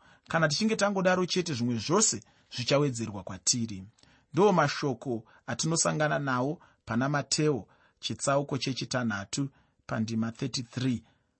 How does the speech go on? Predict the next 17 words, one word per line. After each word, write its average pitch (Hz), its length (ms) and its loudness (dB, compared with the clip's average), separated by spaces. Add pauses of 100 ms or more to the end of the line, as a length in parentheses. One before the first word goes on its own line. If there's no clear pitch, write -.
(100)
Mateo 139 480 0
chitsauko 131 520 -4
six - 380 0
pandima 104 360 -4
thirty-three. 113 640 -8 (580)
Ndinotenda 135 720 0 (340)
uchaverengawo 123 960 -2 (240)
ndima 113 480 -2
iyi 117 160 -2 (680)
panguva 110 540 -4
yako. 104 500 -8 (680)
Muteereri, 143 800 0 (280)
usakanganwe 143 640 -2
kuti 135 180 -8
chirongwa 113 600 -2 (440)
ndachitumidza 113 580 -6
kuti 104 520 -6